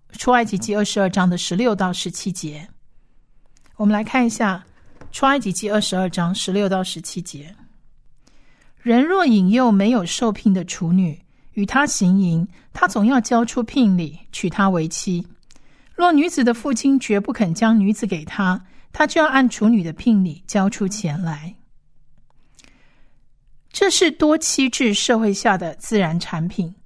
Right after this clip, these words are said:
而杂交呢，是不可以接受的行为。这里可以参考《申命记》二十二章二十一节跟二十三章的第二节。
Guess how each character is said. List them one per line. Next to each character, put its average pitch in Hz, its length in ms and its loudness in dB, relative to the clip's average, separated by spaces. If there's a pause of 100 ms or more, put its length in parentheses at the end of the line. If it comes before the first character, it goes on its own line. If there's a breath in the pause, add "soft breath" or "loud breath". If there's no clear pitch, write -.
(1500)
而 311 180 2
杂 214 360 0
交 302 340 2
呢， 226 220 2
是 220 200 -4
不 226 140 -4
可 - 140 -4
以 175 80 -2
接 202 180 -2
受 202 180 -2
的 180 80 -6
行 151 320 -6
为。 151 260 -10 (800)
这 254 140 2
里 220 140 2
可 196 120 -4
以 202 80 0
参 196 240 -2
考 165 320 -4
《申 - 240 0
命 262 160 4
记》 220 200 -2
二 202 60 0
十 196 160 -4
二 196 120 -2
章 185 220 -2
二 202 140 -2
十 180 160 -6
一 180 60 -4
节 165 340 -10 (460)
跟 220 160 -2
二 226 120 0
十 220 100 0
三 226 260 2
章 226 200 4
的 190 100 0
第 196 160 -2
二 175 140 -4
节。 156 340 -14